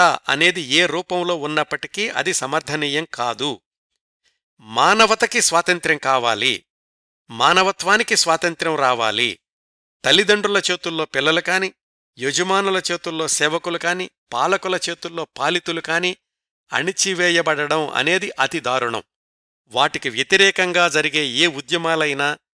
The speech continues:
మానవజాతి పురోగతికి ఉపయోగపడేవే అని. ఇది శ్యామ్జీని తీవ్రంగా ప్రభావితం చేసింది, ముందుకు నడిపించింది. అట్లా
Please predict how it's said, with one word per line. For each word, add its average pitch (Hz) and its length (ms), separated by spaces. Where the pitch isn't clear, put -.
మానవజాతి 143 800
పురోగతికి 143 640
ఉపయోగపడేవే 117 1200
అని. 131 160
ఇది 190 380
శ్యామ్జీని 180 800
తీవ్రంగా 180 500
ప్రభావితం 131 680
చేసింది, 135 480
ముందుకు 123 420
నడిపించింది. 110 680
అట్లా 143 380